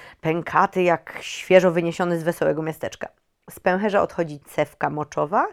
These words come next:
której ujście znajduje się, tak, dobrze pamiętasz, między trzonem łechtaczki a ujściem pochwy.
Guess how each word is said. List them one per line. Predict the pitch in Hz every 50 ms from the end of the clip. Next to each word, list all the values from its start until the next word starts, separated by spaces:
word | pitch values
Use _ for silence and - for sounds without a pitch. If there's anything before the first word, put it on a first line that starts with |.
| - - - - _
której | - - - 185 190 185 -
ujście | - - 254 294 277 - - 233 208
znajduje | 165 185 165 160 165 160 170 233 247 233 185 165
się, | 160 - - - 165 170 175 190 208 247 302 320 302 - _ _ _ _ _ _ _
tak, | - 180 180 190 202 220 226 240 262 294 302 - - - _ _ _ _ _ -
dobrze | 180 202 208 208 220 214
pamiętasz, | - 220 214 214 214 220 214 - 247 277 302 - - - - _ _ -
między | 180 185 190 190 190 180 165 165
trzonem | - - - - - 190 185 180 165 160
łechtaczki | 160 160 156 - - - 220 233 233 - - 254 -
a | - 160 123
ujściem | - - 190 202 196 - - 208 190 190
pochwy. | - - 196 170 175 - - - -